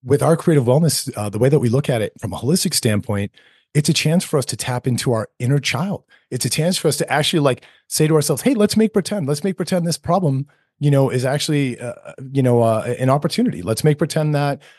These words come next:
um, you know, the things aren't happening to me, but they're happening for me," right?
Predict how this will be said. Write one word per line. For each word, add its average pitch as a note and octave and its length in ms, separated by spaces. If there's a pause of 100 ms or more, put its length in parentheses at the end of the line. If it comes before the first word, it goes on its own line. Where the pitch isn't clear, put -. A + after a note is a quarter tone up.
(340)
um, A2 560 (160)
you B2+ 180
know, A2 420
the A#2 160
things B2+ 520 (260)
aren't C3+ 200
happening C3 440
to B3 240
me, D#3+ 140
but A#2+ 120
they're A#2+ 100
happening C3+ 380
for B3 360
me," E2+ 160
right? A2+ 340